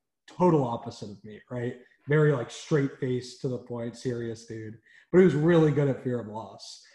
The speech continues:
So I just, like, picked his brain about fear of loss and got really good at it. But I think, like, you know, later on, struggling with, with certain aspects of the business or whatever, like,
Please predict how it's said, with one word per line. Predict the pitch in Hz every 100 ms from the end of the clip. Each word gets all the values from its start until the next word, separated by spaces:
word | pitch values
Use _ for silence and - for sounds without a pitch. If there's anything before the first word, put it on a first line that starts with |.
| _
So | -
I | 151
just, | 143
like, | 147 127 -
picked | 160 151
his | 170 131
brain | - 123 123
about | 113 113 -
fear | 113
of | 107
loss | 107 107 117
and |
got | 107 104
really | 107 104
good | 104 107
at | 110 127
it. | 147 - - _ _ -
But | 185
I | 190
think, | 214 208
like, | 196 165 139 - - _ _ _ _ _ _ _ _ _ _ _ - - _ _ - -
you |
know, | 180 143 131 131
later | 160 175 151
on, | 156 156 151 139 - - _ _
struggling | - - 165 151 151
with, | 147 139 -
with | 143 135
certain | - 170 131
aspects | 135 139 - 147 131 -
of | 113
the | 120
business | 135 190 175 -
or | 131
whatever, | 123 175 156 156
like, | 139 135